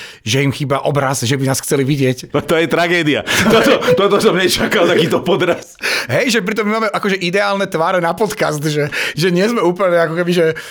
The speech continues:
Speaker 1: že pripravení zatiaľ výjsť s našimi tvárami do videoformátu.
Speaker 2: Toto musí byť kvôli tebe, toto, toto som si ja nemohol zaslúžiť.
Speaker 1: Nie, nie, nie. Tá podoba nie je úplne náhodná, akože to, ta-, tam pre-, prebiehali konkurzy na, na to-, na toho, na toho druhého z tejto dvojice, akorát sa musíme dohodnúť,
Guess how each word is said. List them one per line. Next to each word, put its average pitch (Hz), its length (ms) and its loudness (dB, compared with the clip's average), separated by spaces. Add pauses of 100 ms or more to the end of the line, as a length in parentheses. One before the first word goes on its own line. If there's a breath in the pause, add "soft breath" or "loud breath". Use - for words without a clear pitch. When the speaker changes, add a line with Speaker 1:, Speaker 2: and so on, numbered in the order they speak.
(120)
Speaker 1:
že 147 160 -2
pripravení 180 640 -2
zatiaľ 147 480 0
výjsť 151 400 -2
s 135 80 -4
našimi 147 320 -2
tvárami 143 400 0
do 131 80 0
videoformátu. 131 480 2
Speaker 2:
Toto 147 80 4
musí 135 240 2
byť 113 160 2
kvôli 101 240 2
tebe, 92 240 0
toto, 85 320 -2
toto 85 240 -6
som 87 160 -8
si 76 160 -10
ja 78 80 -10
nemohol 73 320 -10
zaslúžiť. 71 160 -8
Speaker 1:
Nie, 147 240 4
nie, 135 240 2
nie. 143 320 0 (320 loud breath)
Tá 156 80 -4
podoba 196 560 0
nie 160 320 2
je - 0 -
úplne 156 320 0
náhodná, 139 640 0
akože 135 320 -4
to, 160 160 -4
ta-, - 160 -4
tam 170 160 -2
pre-, 175 160 -2
prebiehali 180 400 -2
konkurzy 147 480 0
na, 127 160 0
na 135 80 0
to-, 131 160 -4
na 135 80 0
toho, 143 240 0
na 143 160 0
toho 147 160 0
druhého 135 320 2
z - 80 -4
tejto 131 160 -2
dvojice, 131 320 0
akorát 139 240 -4
sa 143 80 -4
musíme 139 240 -4
dohodnúť, 131 400 0